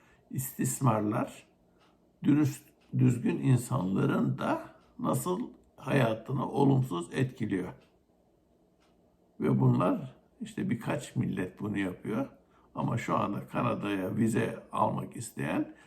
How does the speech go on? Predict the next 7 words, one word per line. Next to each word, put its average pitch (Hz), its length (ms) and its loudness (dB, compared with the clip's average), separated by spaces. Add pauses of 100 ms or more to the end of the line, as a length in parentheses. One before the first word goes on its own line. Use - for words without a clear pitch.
(220)
bütün 214 340 4
ülkeler - 500 4
artık - 420 -4
bundan 214 240 -2
sonra - 400 -4
etkilenecekler - 1300 -4
bunda. - 180 -10